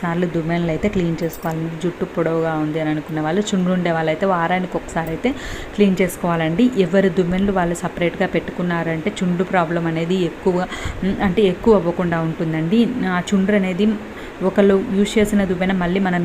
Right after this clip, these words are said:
యూజ్ చేసామంటే ఆ చుండ్రు అనేది మనకు కూడా వస్తుంది కదండి. అలా లేకుండా ఎవరి దువ్వెనలు వాళ్ళు సపరేట్గా పెట్టుకొని నీట్‌గా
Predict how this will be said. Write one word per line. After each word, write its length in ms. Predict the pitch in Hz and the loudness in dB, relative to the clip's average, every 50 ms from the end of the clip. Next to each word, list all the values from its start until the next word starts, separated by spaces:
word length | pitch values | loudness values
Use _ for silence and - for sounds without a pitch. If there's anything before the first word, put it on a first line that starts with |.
| 170 | 2
యూజ్ 160 | 175 175 170 - | 0 0 0 0
చేసామంటే 460 | 190 180 175 - 175 165 165 165 165 202 | -2 -2 0 -2 -2 -2 -2 -2 0 -2
ఆ 40 | 185 180 | -2 -2
చుండ్రు 220 | - 190 175 170 190 | -2 -2 0 0 0
అనేది 200 | 185 180 180 185 180 | 0 0 -2 -2 -2
మనకు 220 | 170 165 170 170 170 | -2 -2 -2 -2 0
కూడా 160 | 170 185 190 185 170 | 0 0 2 0 0
వస్తుంది 300 | 170 - - 180 175 160 | -4 -4 -6 -4 -4 -2
కదండి. 280 | 160 156 160 165 175 190 - 180 | -2 -2 -2 -4 -4 -4 -4 -4
అలా 160 | 175 170 175 180 180 | -4 -4 -4 -2 -2
లేకుండా 380 | 170 156 - 170 170 165 180 226 - - - - - - - - 185 | -4 -4 -4 -4 -4 -2 -2 -2 -4 -6 -12 -14 -14 -10 -4 -2 -2
ఎవరి 260 | 180 170 196 202 175 165 | 2 4 4 4 4 2
దువ్వెనలు 380 | 180 170 - 196 190 190 196 185 185 | -2 0 2 0 2 2 0 0 0
వాళ్ళు 180 | 175 170 170 170 - | 0 0 0 -2 -4
సపరేట్గా 460 | 175 - - 180 180 175 175 208 185 - | -6 -4 -2 -2 -2 -2 -2 -4 -2 0
పెట్టుకొని 360 | 185 170 - - - 190 185 180 | -2 -2 -2 -4 -4 -2 -2 0
నీట్‌గా 300 | 175 170 - 190 185 | -2 -2 -2 0 -2